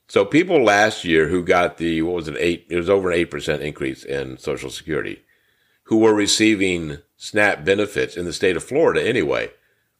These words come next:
saw their snap benefit decrease by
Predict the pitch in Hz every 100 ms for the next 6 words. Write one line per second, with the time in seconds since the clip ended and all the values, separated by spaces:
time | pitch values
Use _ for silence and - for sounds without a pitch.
0 | _ _ _ - - 135 127 117 110 98
1 | 90 - - 131 143 104 98 92 87 71
2 | 65 82 127 127 - 67 57 52 - -
3 | _ _ _ _ _ 85 85 82 -